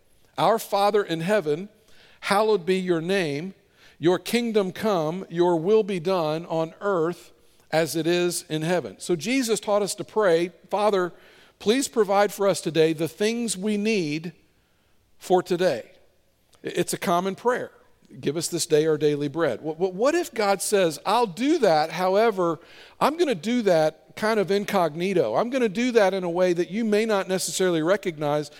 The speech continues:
I'm going to provide your daily bread through those guys on the other side of the counter. I'm gonna provide for you through that server who took your order,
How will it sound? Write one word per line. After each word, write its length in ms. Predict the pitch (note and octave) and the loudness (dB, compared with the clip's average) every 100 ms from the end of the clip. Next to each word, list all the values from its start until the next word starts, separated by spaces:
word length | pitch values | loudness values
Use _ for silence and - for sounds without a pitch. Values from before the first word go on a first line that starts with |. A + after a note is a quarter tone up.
| - - | -20 -4
I'm 220 | F3+ A#3 | 0 0
going 280 | G#3 A#3+ C#4 | 2 2 0
to 120 | - | -6
provide 540 | - G3+ F#3 F#3+ G3 G3 | 2 2 4 2 0 -2
your 100 | F3 | -2
daily 320 | F3 F#3 F3+ | 0 2 0
bread 420 | D3+ D#3 D#3 D3+ | 2 2 2 0
through 260 | G#3+ A3+ A#3 | -6 -2 2
those 240 | G#3+ F#3 | 2 2
guys 340 | F3+ F3+ F3+ | 2 2 2
on 100 | E3+ | -2
the 120 | E3 E3 | -2 0
other 180 | E3 | 0
side 280 | D#3 E3 D3+ | -2 0 0
of 60 | C#3+ | -2
the 80 | C3+ | -8
counter. 380 | - C3+ A#2+ - _ _ _ _ _ _ _ _ _ - - | -8 -8 -8 -14 _ _ _ _ _ _ _ _ _ -20 -6
I'm 220 | D#3 F#3+ | -2 -2
gonna 220 | F#3 A#3+ | 0 0
provide 520 | B3+ B3 G#3+ G3+ F#3+ F#3 | 2 2 4 6 4 2
for 140 | F#3+ | -6
you 240 | F3+ F#3+ | -4 -4
through 280 | F3 - A#3 | -4 -2 4
that 200 | G#3+ F#3+ | 4 4
server 460 | - G#3+ G#3+ G3 F3+ | 0 0 2 2 0
who 100 | F#3 | -2
took 300 | - G3+ F#3+ | -2 -2 -2
your 100 | F3 | -4
order, 420 | F3 F#3+ E3+ C3 | 2 2 2 -4